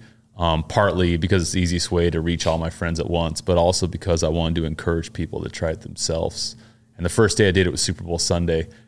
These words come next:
and I forgot it was the Super Bowl until about eight o'clock that night. I was out on a run, and I heard someone shouting at their T V, and I was like, "Oh, shit, that's right, it's the Super Bowl today." And it was fantastic. And so I've really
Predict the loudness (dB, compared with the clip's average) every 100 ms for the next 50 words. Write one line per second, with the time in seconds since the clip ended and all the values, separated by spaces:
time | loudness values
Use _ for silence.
0 | _ -2 0 2 2 2 2 0 0 0
1 | -2 0 0 0 -2 -2 0 -2 -2 -6
2 | -4 0 0 0 -4 -4 0 0 0 -2
3 | 0 0 0 -2 0 2 2 0 -4 -16
4 | _ _ -4 2 2 2 -2 0 0 0
5 | 0 -2 -4 -4 -4 0 0 0 0 0
6 | 0 0 2 4 4 4 4 4 4 2
7 | 2 2 2 2 2 2 0 0 -2 -2
8 | 2 4 4 2 -4 -18 _ _ _ _
9 | _ 2 4 4 4 2 2 2 2 2
10 | -2 -8 -12 -12 -6 2 4 6 6 2
11 | -4 -20 _ _ _ _ _ _ 0 2
12 | 2 4 6 6 6 6 4 4 0